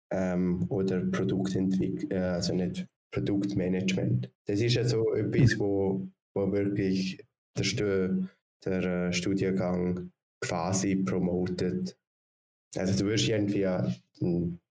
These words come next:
Speaker 1: technischer Projektmanager oder ein genereller Projektmanager, äh, du wirst Produktmanager, du wirst Einkäufer, Supply Chain, Supply Chain Manager, oder du gehst mehr in Richtung Consulting,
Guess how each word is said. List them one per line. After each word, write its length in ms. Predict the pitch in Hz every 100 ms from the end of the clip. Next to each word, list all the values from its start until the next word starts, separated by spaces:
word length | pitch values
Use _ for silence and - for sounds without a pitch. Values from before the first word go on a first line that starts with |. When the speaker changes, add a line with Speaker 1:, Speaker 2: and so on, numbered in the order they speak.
| _
Speaker 1:
technischer 580 | - 98 95 95 95 85
Projektmanager 1040 | 82 87 101 107 - 98 98 98 95 92 92
oder 120 | 92
ein 140 | -
genereller 500 | 101 95 98 98 98
Projektmanager, 960 | 95 98 98 95 98 95 95 95 95 95 95 92 _ _ -
äh, 380 | - 87 85 85
du 140 | 85
wirst 240 | 92 95 -
Produktmanager, 1400 | 98 98 120 120 - 110 107 107 104 - 101 98 95 95 - _ _ _ -
du 100 | 90
wirst 240 | 95 95 -
Einkäufer, 1000 | 120 123 120 98 104 101 - 104 104 98 101 - _ _
Supply 560 | 98 - - 92 101 120
Chain, 680 | 120 104 101 104 104 101 101
Supply 400 | - - 92 101
Chain 320 | 98 92 98
Manager, 720 | 98 98 98 95 - 98 95 95 - _ -
oder 140 | 123 92
du 140 | -
gehst 280 | - 98 98
mehr 120 | 101
in 160 | 101 -
Richtung 460 | 104 101 104 -
Consulting, 1300 | - 101 98 98 104 104 101 107 101 101 101 101 98